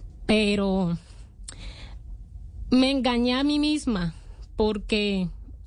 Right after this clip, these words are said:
los hombres me buscaban aún más y aún otras mujeres también lo hacían. Y pienso que estas mujeres que me buscaban, yo pienso, y, o sea, miro que este grupo de mujeres que están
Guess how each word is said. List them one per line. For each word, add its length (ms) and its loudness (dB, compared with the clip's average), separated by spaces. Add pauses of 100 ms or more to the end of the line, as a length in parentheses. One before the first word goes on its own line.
(120)
los 320 2
hombres 260 0
me 180 2
buscaban 580 0
aún 280 0
más 440 -4 (680)
y 180 6
aún 360 2
otras 280 0
mujeres 500 2
también 380 0
lo 80 0
hacían. 600 -2 (380)
Y 140 4
pienso 400 0
que 160 0
estas 220 0
mujeres 420 2
que 140 -2
me 100 0
buscaban, 640 -2 (800)
yo 240 2
pienso, 300 0
y, 320 2
o 140 2
sea, 340 -2 (760)
miro 520 4 (320)
que 140 4
este 200 -2
grupo 380 0
de 80 0
mujeres 500 0 (460)
que 80 6
están 640 0